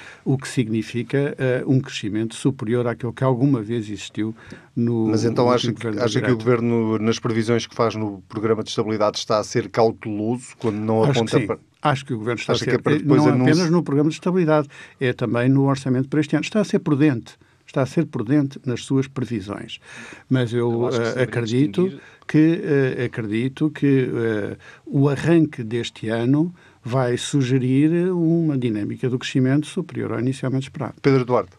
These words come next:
Speaker 3: Eu, eu acho que devemos distinguir aquilo que, que é este ano dois mil e dezassete, em que de facto há previsões que têm vindo a melhorar e que se sente, felizmente, um, um, um sentimento económico, digamos assim, positivo. Mas as previsões vão-nos dizendo que nos próximos anos, nomeadamente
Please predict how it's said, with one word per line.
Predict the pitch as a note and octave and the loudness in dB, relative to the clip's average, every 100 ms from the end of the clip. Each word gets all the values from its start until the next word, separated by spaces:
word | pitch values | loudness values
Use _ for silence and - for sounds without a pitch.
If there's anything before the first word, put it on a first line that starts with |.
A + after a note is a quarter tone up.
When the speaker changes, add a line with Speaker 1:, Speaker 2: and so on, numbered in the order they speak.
| - | -14
Speaker 3:
Eu, | C3+ C3 | -14 -10
eu | C3 A#2+ | -10 -8
acho | A#2 | -8
que | - | -8
devemos | B2 B2 | -8 -6
distinguir | - A2+ A#2 | -6 -4 -2
aquilo | A2+ A#2 G#2 - | -2 -4 -10 -10
que, | A2+ A2 G2+ - - | -8 -6 -8 -14 -6
que | G#2+ | -2
é | |
este | A2 - A2+ | -2 0 0
ano | |
dois | G#2 F#2+ | 0 -2
mil | G2 | -2
e | |
dezassete, | F#2 F#2+ - F#2+ F#2+ | -4 -4 -2 -2 -4
em | G2+ | -6
que | |
de | - | -2
facto | F#2+ - | -2 0
há | F#2 | -4
previsões | F#2+ F2+ F2+ E2+ | -4 -6 -4 -6
que | - | -6
têm | F#2+ F2 | -4 -2
vindo | F2+ F2 | -4 -2
a | E2+ | -4
melhorar | E2+ E2+ G2 A#2+ | -2 0 0 -2
e | A2 | -6
que | - F#2 | -8 -6
se | - F#2 | -4 -2
sente, | - G#2+ G#2+ | 0 0 0
felizmente, | - F#2+ F2+ G2 G#2 | -4 -2 0 0 -2
um, | G#2 | -4
um, | F2 F2+ E2+ E2+ - - - - - - F2+ | -4 -4 -6 -8 -12 -20 -20 -20 -20 -8 -2
um | |
sentimento | - G#2 G#2 G2+ G2 | 0 2 2 0 0
económico, | F#2+ G2+ G2+ G2 | 0 2 0 -2
digamos | G2 F#2+ F#2 | -2 0 0
assim, | - G#2 | 0 0
positivo. | G#2 G2 F#2 E2+ D2+ D#2 - - - - - G2+ | 0 -2 -2 -4 -6 -8 -20 -20 -20 -20 -6 -2
Mas | G2 | 0
as | G2+ | 0
previsões | A#2 G#2+ A2 G#2 | 0 0 2 2
vão-nos | G2 G#2 G2+ | 2 0 0
dizendo | F#2+ F#2+ G#2+ G#2+ | -2 0 0 0
que | A2+ | 0
nos | G#2 | -2
próximos | - A2 G2+ G2+ F#2+ | 0 0 0 -2 0
anos, | F2+ | 0
nomeadamente | F#2+ G2 G2 F#2+ | 0 2 2 0